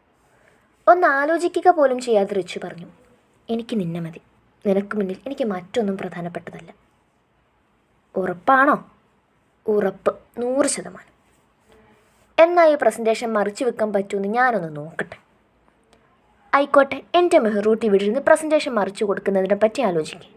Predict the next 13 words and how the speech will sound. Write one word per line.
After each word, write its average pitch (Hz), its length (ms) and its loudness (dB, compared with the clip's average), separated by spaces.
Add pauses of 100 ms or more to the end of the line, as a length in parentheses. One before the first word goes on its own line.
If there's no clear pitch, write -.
(120)
ഞാൻ 277 200 4
പോയി 190 160 2
ഫ്രഷ് - 300 -2
ആവട്ടെ." - 240 -6 (1040)
റിച്ചു 359 280 6
ഫ്രഷായി 277 480 4
വന്നതും 196 400 0
മെഹ്റു 285 280 2
റൂമിലുണ്ടായിരുന്നില്ല. 175 880 -2 (720)
അവനും 349 280 2
താഴേക്ക് 202 460 4
പോയി. 175 220 -8 (360)
ചായ 180 240 6